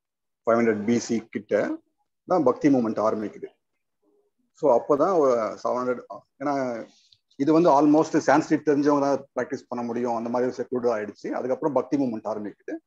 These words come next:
So பக்தி movement ஒரு ஃபைவ் ஹண்ட்ரட்ல இருந்து thousand five hundred years வரைக்கும் அந்த பக்தி movement இருக்கு. So அந்த பக்தி மூவ்மெண்ட்ல தான் நம்ம ராமகிருஷ்ணர், துளசி, so அப்படியே back வரைக்கும் போயிட்டே இருக்கலாம். So அ-, அவங்க என்ன சொல்றாங்க, "நீ கடவுளை அடைஞ்சிட்டா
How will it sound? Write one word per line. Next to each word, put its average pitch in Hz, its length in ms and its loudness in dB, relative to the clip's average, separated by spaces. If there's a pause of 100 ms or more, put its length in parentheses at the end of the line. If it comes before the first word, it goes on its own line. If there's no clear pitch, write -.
(560)
So 156 160 -8
பக்தி 143 280 2
movement 170 300 4
ஒரு 135 200 6 (800)
ஃபைவ் 120 180 0
ஹண்ட்ரட்ல 120 240 -2
இருந்து 120 180 -6
thousand 127 320 -4
five 120 160 -4
hundred 110 180 -10
years 123 160 -6
வரைக்கும் 123 140 -6
அந்த 123 180 -4
பக்தி 123 200 -10
movement 110 280 -10
இருக்கு. - 360 -10 (420)
So 127 160 -6
அந்த 143 200 -2
பக்தி 143 260 -2
மூவ்மெண்ட்ல 143 420 -4
தான் 147 140 -2
நம்ம 113 520 -6 (600)
ராமகிருஷ்ணர், 110 800 -2
துளசி, 113 600 -6 (320)
so 110 260 0
அப்படியே 120 320 0
back 117 220 2
வரைக்கும் 120 320 -2
போயிட்டே 117 260 0
இருக்கலாம். 113 320 -4 (140)
So 110 220 -6
அ-, 120 120 -6
அவங்க 160 260 -2
என்ன 160 140 2
சொல்றாங்க, 131 480 -4
"நீ 143 120 -8
கடவுளை 147 360 2
அடைஞ்சிட்டா 139 460 -4